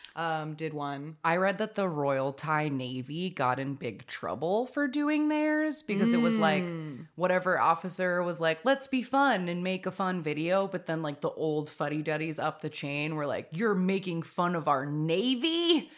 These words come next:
Speaker 1: Yeah.
Speaker 2: And they, like, all had to, like, a-, publicly apologize for
Speaker 1: Yikes.
Speaker 2: it. They didn't think it was fun.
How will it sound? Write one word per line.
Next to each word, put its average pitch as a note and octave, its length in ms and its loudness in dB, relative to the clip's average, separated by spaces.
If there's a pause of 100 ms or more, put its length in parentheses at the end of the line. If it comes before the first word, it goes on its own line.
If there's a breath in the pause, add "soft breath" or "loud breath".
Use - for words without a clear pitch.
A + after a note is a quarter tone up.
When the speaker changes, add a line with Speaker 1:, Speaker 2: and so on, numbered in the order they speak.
(120)
Speaker 1:
Yeah. C#3+ 140 -6
Speaker 2:
And F3+ 100 2
they, D#3 120 0
like, C#3+ 200 -2
all C3+ 200 2
had C3+ 220 -6
to, C#3+ 60 -8
like, C3 240 -6 (120)
a-, D3+ 80 -14 (160)
publicly A#2 520 -8
apologize - 1000 -8
for C3+ 300 -4
Speaker 1:
Yikes. - 100 -2
Speaker 2:
it. - 240 -6 (340)
They D3 120 -12
didn't - 240 -12
think - 220 -12
it - 120 -12
was - 160 -12
fun. - 360 -14